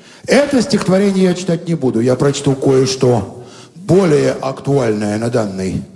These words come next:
момент для меня. Это Сергей Парамонов.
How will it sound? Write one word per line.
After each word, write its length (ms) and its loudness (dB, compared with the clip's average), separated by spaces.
момент 440 -8
для 180 -2
меня. 360 2
Это 440 2
Сергей 540 -2
Парамонов. 1000 -2